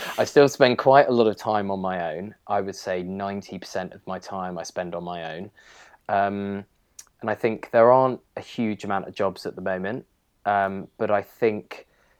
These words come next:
A A, I think it's, it's funny actually that you, this is sometimes wi-, uh, I think I've spoken a lot of, with a lot of people within A A, and we,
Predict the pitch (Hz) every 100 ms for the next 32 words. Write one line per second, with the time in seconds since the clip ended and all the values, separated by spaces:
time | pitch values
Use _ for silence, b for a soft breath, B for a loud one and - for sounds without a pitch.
0 | _ 117 110 110 110 104 101 101 - _
1 | _ _ _ _ _ _ - 127 139 143
2 | 139 - 131 - 135 123 110 98 - 95
3 | 95 90 87 101 104 98 95 - _ _
4 | _ - B B 147 143 135 - 139 123
5 | 107 104 - 107 - - 107 - 110 -
6 | 113 - - 110 107 - 104 - 104 107
7 | 113 - 104 90 - - 104 107 104 117
8 | 110 - 95 92 92 95 95 92 90 92
9 | 90 - 107 101 98 98 95 92